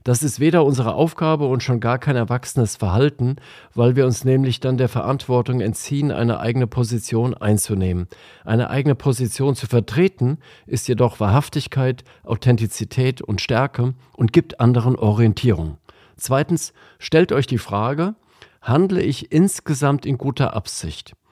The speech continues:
Wenn ihr das mit Ja beantworten könnt, dann sind etwaige für andere ungewünschte Positionen eben sozusagen mit eingepreist und noch leichter auszuhalten. Und drittens, baut Brücken. Ein Nein anderen gegenüber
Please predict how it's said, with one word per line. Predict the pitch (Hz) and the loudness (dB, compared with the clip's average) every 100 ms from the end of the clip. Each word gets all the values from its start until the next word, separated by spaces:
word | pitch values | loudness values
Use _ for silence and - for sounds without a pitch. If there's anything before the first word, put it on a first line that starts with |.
| _ _ - - | _ _ -10 -2
Wenn | 127 | 2
ihr | 135 | 2
das | 170 208 | 2 0
mit | 190 135 | -2 0
Ja | 139 131 | 2 2
beantworten | 110 101 98 107 107 131 | 0 -4 -4 -4 -4 -4
könnt, | - 143 165 - _ - - _ | -2 0 -2 -4 _ -20 -20 _
dann | 127 131 | 2 2
sind | 123 147 - - | 4 2 2 -2
etwaige | 135 120 123 131 127 | -2 0 2 2 0
für | 113 127 | 0 0
andere | 131 143 123 | 2 2 2
ungewünschte | 131 143 131 135 131 - | 4 4 4 2 2 -2
Positionen | 113 127 123 113 156 170 180 - - - | 0 0 0 2 4 4 4 0 -12 -6
eben | - 135 131 | 0 0 2
sozusagen | 135 131 135 113 117 117 | 0 -2 -4 -4 -2 0
mit | 120 | 0
eingepreist | - 156 185 170 - 139 143 - - _ | 0 0 0 -2 -2 -2 -2 -6 -14 _
und | 139 | 0
noch | 135 113 | 2 2
leichter | 110 110 - 139 | 2 0 0 -2
auszuhalten. | 107 104 - 113 101 117 120 | 0 0 0 -2 0 -2 -4
Und | - 107 - | -6 -6 -4
drittens, | 151 156 139 | -4 -4 -6
baut | - 104 95 | -2 -2 -2
Brücken. | - 170 175 156 - - - - _ | -2 -2 2 0 -2 -14 -20 -20 _
Ein | 117 117 | 4 6
Nein | 120 127 160 190 | 6 4 2 0
anderen | - 143 143 113 113 | 0 0 2 2 0
gegenüber | 98 113 117 117 131 131 143 | 0 0 0 0 0 2 0